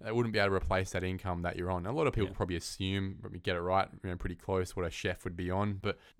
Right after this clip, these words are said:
Speaker 1: did you find that you had to prepare financially for, "Look, I might not make a sale in the first six months. I'm gonna have to have some savings for starters." But also,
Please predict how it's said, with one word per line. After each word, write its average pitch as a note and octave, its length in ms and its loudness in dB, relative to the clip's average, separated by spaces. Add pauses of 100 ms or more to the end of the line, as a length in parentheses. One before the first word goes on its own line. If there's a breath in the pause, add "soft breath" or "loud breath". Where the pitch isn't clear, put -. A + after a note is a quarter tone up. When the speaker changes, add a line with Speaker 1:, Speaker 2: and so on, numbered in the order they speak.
(180)
Speaker 1:
did A2+ 180 0
you B2 380 2
find A2 500 0
that G2 260 0
you G2+ 160 -2
had G2+ 140 2
to - 80 -10
prepare G2+ 420 0
financially F#2+ 760 -2 (160)
for, F#2 160 0
"Look, G2 180 0
I G#2 80 2
might G#2+ 200 2
not F#2 120 -6
make F2+ 180 -2
a F2 140 -8
sale G2+ 320 2
in F#2+ 80 0
the F2 60 -2
first - 380 -2
six - 220 -6
months. - 300 -4
I'm F#2+ 80 -2
gonna G2 160 2
have F#2 200 -2
to F#2 60 -8
have F2+ 160 -2
some F2 200 -8
savings F#2 500 0
for - 100 -12
starters." G2+ 560 0
But F#2 160 -4
also, F#2+ 500 0